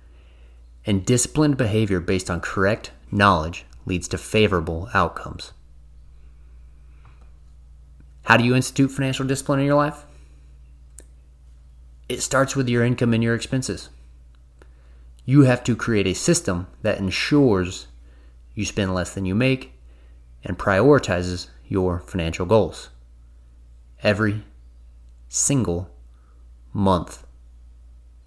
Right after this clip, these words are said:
You have to avoid subsidizing your lifestyle with the use of credit cards. Really, you just have to avoid debt in general. No one gets rich paying eighteen percent.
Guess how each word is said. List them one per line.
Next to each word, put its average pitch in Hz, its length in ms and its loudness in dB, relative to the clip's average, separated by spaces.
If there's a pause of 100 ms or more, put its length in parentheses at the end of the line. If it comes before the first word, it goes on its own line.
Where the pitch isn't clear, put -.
(1040)
You 123 120 4
have 113 80 2
to 135 100 4
avoid 117 300 2
subsidizing 113 880 2
your 104 100 0
lifestyle 104 460 2
with 92 80 0
the 92 60 -2
use 95 140 -2
of 92 80 -10
credit 98 260 0
cards. - 300 -8 (1080)
Really, 160 220 2
you 135 120 2
just 131 160 2
have 131 140 -6
to 131 120 4
avoid 107 460 2
debt 107 240 4
in 104 140 -2
general. 104 340 2 (140)
No 110 160 4
one 123 240 4
gets 104 240 -4
rich 104 360 0
paying 98 220 -2
eighteen 95 340 -4
percent. 101 320 -6